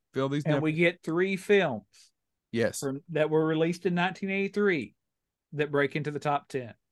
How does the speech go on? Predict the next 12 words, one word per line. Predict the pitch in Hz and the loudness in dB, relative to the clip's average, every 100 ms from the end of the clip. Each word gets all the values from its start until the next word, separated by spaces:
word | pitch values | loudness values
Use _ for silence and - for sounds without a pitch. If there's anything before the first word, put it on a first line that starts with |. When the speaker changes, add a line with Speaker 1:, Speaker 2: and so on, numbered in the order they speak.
| _ _ _ _ - | _ _ _ _ -10
Speaker 2:
None | 127 139 160 | -2 2 4
Speaker 1:
Okay. | |
Speaker 2:
of | 160 | 2
them | 160 156 | 0 0
hit | 165 | -2
number | 165 147 143 | -2 0 0
one. | 127 110 101 | 0 -4 -6
Tootsie | - 170 196 202 185 156 | -2 -2 0 -4 0 0
is | 131 | -2
still | - 165 151 135 | -4 0 2 2
number | 127 123 113 | -2 -6 -8
one. | 101 95 | -10 -14